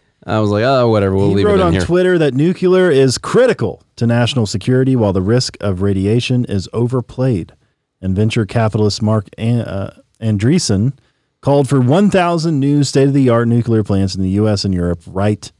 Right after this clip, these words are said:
Speaker 2: now. Right now. Some believe that the, uh, combination of tech advances and a new urgency around ditching fossil fuels could be a catalyst for the sector,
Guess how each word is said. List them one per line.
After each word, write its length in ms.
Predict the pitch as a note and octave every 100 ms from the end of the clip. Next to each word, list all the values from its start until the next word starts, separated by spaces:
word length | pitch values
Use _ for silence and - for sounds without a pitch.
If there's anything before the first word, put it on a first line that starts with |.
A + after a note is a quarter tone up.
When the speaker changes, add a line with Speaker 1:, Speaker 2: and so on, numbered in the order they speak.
| _
Speaker 2:
now. 640 | F#2+ G2+ G#2+ B2 A2+ F#2+ _ _ _ _ _ _ _ _ -
Right 180 | B2 C#3
now. 340 | D3+ C3 E2 _ _ _ _ _ _ _ _ _ _ _
Some 240 | C#3 E3
believe 340 | C#3 C#3 D3 D3
that 200 | B2 -
the, 240 | A2 G#2 - _
uh, 160 | - G#2
combination 560 | - C3+ A#2+ A#2+ C3 A#2
of 120 | G2
tech 260 | - - C3+
advances 580 | G#2+ A2 A#2+ B2 C3+ B2
and 140 | G#2
a 60 | G#2+
new 260 | G#2+ C3 -
urgency 800 | B2 C#3+ C#3 B2+ G2+ F#2+ C3
around 400 | G2+ G2+ G2+ G2
ditching 360 | G2 C3+ - B2
fossil 340 | A#2+ G#2 - F#2+
fuels 320 | G2 G#2+ A#2
could 140 | G#2
be 120 | G2+
a 60 | F#2+
catalyst 520 | - C3 B2 F#2+ G2+
for 80 | -
the 60 | F#2
sector, 440 | - F2+ - G#2